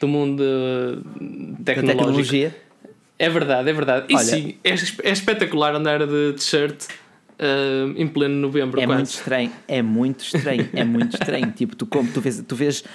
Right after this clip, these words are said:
Speaker 2: pá, isto é mau, é para, para as lojas de roupa, imagina, tipo, aquilo já tudo ali com o seu estoque de, de inverno, com aquelas gabardines todas, para quê? Para ninguém, não é?
Speaker 1: Mano, não te preocupes,
Speaker 2: Mas lá
Speaker 1: porque de
Speaker 2: está.
Speaker 1: repente,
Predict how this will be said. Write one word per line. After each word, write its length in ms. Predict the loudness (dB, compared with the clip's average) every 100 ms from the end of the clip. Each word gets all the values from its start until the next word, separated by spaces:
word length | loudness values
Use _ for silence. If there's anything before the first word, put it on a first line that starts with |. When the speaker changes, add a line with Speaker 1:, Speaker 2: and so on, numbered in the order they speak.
| -20 -12 -4
Speaker 2:
pá, 100 | -4
isto 160 | 0
é 100 | 0
mau, 240 | 0 0 -2
é 80 |
para, 180 | 0 -2
para 200 | -2 -2
as 120 | -2 -2
lojas 360 | -2 -2 -4
de 80 | -6
roupa, 400 | -4 -4 -2 -2
imagina, 400 | -2 -2 -4 -6
tipo, 600 | -8 -10 -8 -10 -8 -6
aquilo 260 | -6 -6 -4
já 160 | -4 -4
tudo 300 | -4 -2 -2
ali 260 | 0 -2
com 240 | -2 -4 -4
o 40 | -6
seu 220 | -10 -8
estoque 440 | -8 -6 -8 -8 -10
de, 340 | -10 -10 -8
de 100 | -4
inverno, 480 | -4 -4 -6 -6 -8
com 80 | -8
aquelas 280 | -6 -4 -4
gabardines 540 | -2 -2 -2 -4 -6
todas, 240 | -8 -8 -8
para 140 | -10
quê? 120 | -10 -10
Para 140 | -8
ninguém, 340 | -6 -6 -8 -16 -8
não 120 | 0
é? 40 | 2
Speaker 1:
Mano, 100 | 4
não 40 | 2
te 60 |
preocupes, 340 | 2 2 0 2
Speaker 2:
Mas 100 | 2
lá 80 | 4
Speaker 1:
porque 120 | 4
de 40 | 2
Speaker 2:
está. 180 | 2
Speaker 1:
repente, 220 | 0 0